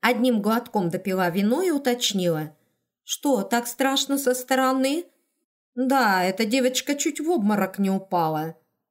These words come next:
подтвердил принц, пробуя великолепно приготовленный салат.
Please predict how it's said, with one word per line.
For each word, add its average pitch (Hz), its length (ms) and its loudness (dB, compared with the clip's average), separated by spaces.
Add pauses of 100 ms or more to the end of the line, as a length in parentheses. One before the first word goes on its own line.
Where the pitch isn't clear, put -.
(120)
подтвердил 190 720 -2
принц, 233 580 -2 (280)
пробуя 185 420 0
великолепно 175 760 -2
приготовленный 185 840 -4
салат. 175 680 -6